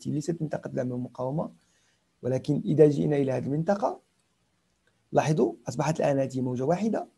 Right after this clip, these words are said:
ثم بول باك. هنا ممكن أن نقول أن هذه منطقة دعم ومقاومة،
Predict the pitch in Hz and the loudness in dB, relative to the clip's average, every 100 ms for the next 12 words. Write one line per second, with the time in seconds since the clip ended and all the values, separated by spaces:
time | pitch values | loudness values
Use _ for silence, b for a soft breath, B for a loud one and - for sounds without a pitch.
0 | _ 143 127 - 165 190 196 139 - _ | _ -6 -6 -2 0 2 2 2 -2 _
1 | _ _ _ _ _ _ _ _ _ _ | _ _ _ _ _ _ _ _ _ _
2 | _ - 127 165 226 - - _ _ _ | _ -8 0 2 2 0 -10 _ _ _
3 | _ - 175 202 170 165 240 175 156 156 | _ -8 -2 2 2 4 2 4 4 4
4 | 202 180 165 170 160 160 - 190 139 - | 0 0 0 -2 -2 0 2 2 -2 -4
5 | 123 117 | -6 -6